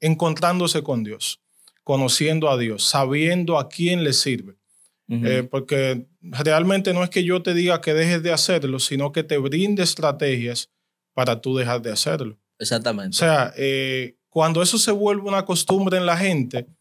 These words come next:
Speaker 1: es cuando la gente opaca su relación con Dios.
Speaker 2: Sí,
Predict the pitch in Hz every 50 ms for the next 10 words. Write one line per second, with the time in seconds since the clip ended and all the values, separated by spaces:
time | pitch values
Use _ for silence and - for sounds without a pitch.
0 | _ _ _ _ _ _ - - 139 143 147 156 151 147 147 147 143 143 139 131
1 | 139 165 170 170 156 139 127 123 - 123 117 113 - _ _ - 131 120 - -
2 | 147 139 135 131 123 - - 123 120 120 117 117 110 - - 120 120 117 - 113
3 | 107 101 98 - - - - - _ _ _ _ - - - 135 120 113 104 95
4 | 98